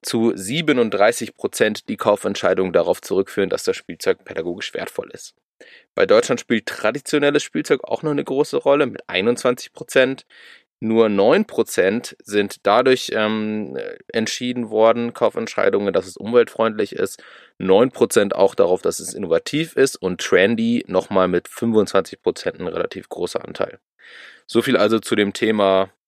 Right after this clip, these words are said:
wieso wird welches Spielzeug gekauft. Es gibt hier noch eine Marktstudie, die heißt Trend Tracking Kids von zweitausendneunzehn.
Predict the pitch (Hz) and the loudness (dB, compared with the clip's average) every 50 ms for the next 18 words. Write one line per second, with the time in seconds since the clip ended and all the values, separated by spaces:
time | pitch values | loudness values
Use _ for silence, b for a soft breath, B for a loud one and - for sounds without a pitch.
0 | _ - 95 101 101 92 87 101 104 123 135 135 123 110 - _ _ _ _ - | _ -12 -10 -8 -8 -6 -2 2 4 6 6 6 6 4 4 _ _ _ _ -2
1 | 92 98 98 - - 92 101 110 - 101 - - - - 92 82 - - 87 - | 2 2 2 2 4 2 2 2 0 -6 -12 -12 -8 -8 -8 -8 -6 -8 -10 -10
2 | - 92 - - 87 85 95 98 - _ - _ B B B B B B B B | -10 -16 -10 -6 -2 0 0 0 -2 _ -20 _ B B B B B B B B
3 | B - 95 - - 135 131 - 147 127 127 - 127 107 98 90 87 104 131 - | B -8 -8 -4 -4 -6 -4 0 2 2 2 2 2 -2 -2 -2 0 -2 -2 -2
4 | - - - 135 127 123 123 120 107 101 98 - - 98 98 98 - - - - | -2 -6 -4 -4 -2 2 0 0 0 0 -8 -2 2 2 2 2 2 -2 -10 -6
5 | - - 104 110 123 - - - 120 98 - - 87 87 - - - 151 156 - | 0 2 2 2 0 -2 -2 2 2 2 2 0 -8 -8 -6 0 0 0 0 0
6 | - - - - 98 95 - - 95 92 - 98 87 80 85 85 90 98 117 139 | -6 -10 -4 -4 -4 -4 0 0 0 0 2 0 -2 -2 -2 -2 0 0 0 0
7 | 139 - - 139 139 147 160 | -2 -2 -2 -2 -2 -2 -8